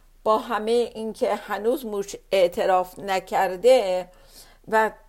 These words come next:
داره به کنایه میگه که «آره، حالا مثلاً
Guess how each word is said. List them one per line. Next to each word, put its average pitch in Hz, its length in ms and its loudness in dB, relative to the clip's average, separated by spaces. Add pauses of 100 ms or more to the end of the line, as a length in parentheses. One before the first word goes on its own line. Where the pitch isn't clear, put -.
داره - 260 0
به 233 200 6
کنایه 226 680 0
میگه 196 380 -4
که 190 360 -2
«آره، 220 560 0
حالا 190 220 -2
مثلاً 180 560 -6